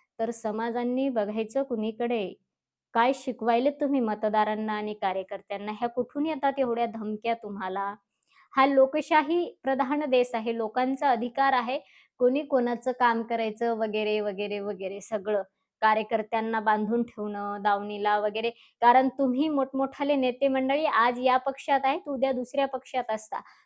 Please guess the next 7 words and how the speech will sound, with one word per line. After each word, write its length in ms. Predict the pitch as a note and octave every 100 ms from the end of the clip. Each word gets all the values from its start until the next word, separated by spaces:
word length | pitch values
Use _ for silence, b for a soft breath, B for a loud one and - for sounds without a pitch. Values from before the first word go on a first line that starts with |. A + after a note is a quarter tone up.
| -
तुम्ही 200 | C4+ C#4+
कुणी 300 | D4 C#4 C#4
कुणी 300 | C#4+ D#4 F4+
कुणीकडे 480 | F#4 D4+ C#4 D#4 D#4+
उड्या 340 | - B3+ C#4+
मारू 280 | D4+ D4 C#4+
शकता, 480 | - B3+ - - A3